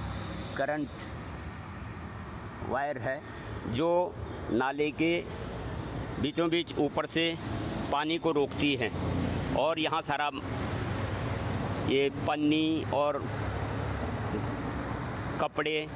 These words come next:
कागज़ ये फंस जाते हैं। और इसके चलते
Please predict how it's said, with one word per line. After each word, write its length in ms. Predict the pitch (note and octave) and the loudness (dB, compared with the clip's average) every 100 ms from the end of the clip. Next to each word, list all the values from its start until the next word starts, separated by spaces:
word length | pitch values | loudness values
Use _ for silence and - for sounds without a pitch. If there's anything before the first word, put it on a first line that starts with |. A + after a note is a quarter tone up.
| - - - - - | -6 -4 -4 -4 0
कागज़ 460 | C3+ D3 D#3 D#3 - - | 0 4 2 2 -4 0
ये 100 | B2 | 2
फंस 260 | D#3 D#3+ D#3 | 2 2 2
जाते 300 | C3 A#2+ C3 | 0 2 0
हैं। 180 | C#3 E3 - - - - - | 0 0 -4 -8 -8 -8 -4
और 180 | - D3+ | 0 2
इसके 300 | - - D#3+ | 2 0 0
चलते 380 | D3+ C#3 C3+ D#3+ | 0 0 0 0